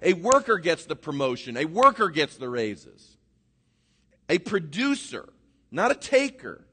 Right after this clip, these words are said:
is the one that controls the environment, because producers attract producers. Talent attracts talent. People gravitate to those who are in the arena.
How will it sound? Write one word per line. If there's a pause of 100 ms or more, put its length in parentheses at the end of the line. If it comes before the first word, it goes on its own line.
(140)
is
the
one
that
controls
the
environment, (180)
because
producers
attract
producers. (340)
Talent
attracts
talent. (500)
People
gravitate
to
those (440)
who
are
in
the
arena.